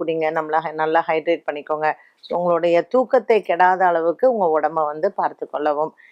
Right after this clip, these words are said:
இந்த உடம்பு நல்லா இருந்தாலே நமக்கு எல்லா வேலைகளும் சுமூகமாக முடியும்.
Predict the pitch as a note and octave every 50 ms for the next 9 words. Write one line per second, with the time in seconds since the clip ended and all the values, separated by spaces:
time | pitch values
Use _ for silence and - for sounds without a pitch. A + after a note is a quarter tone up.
0 | _ _ _ G#3+ A3+ A3+ A3+ G#3+ G#3+ A3 B3 C4 C#4+ C#4+ D4 C#4 B3 A3 G3 G3+
1 | G#3 A3 A3 A3 G#3 G3 G3 F#3 F3+ F3+ F3+ G3 G3+ - - _ - E3+ E3 D#3+
2 | - - D#3 D#3 E3 F3 G3 G3+ G3+ G3+ F#3 F3+ E3+ F3 F3 F3+ F3 D#3+ E3+ E3
3 | F3 F#3 G3 F3+ - F3 E3 E3 E3 E3+ E3 D#3+ D#3+ D#3+ D#3 D#3 E3+ E3 D#3+ D3+
4 | C#3+ D3 D3+ D#3 -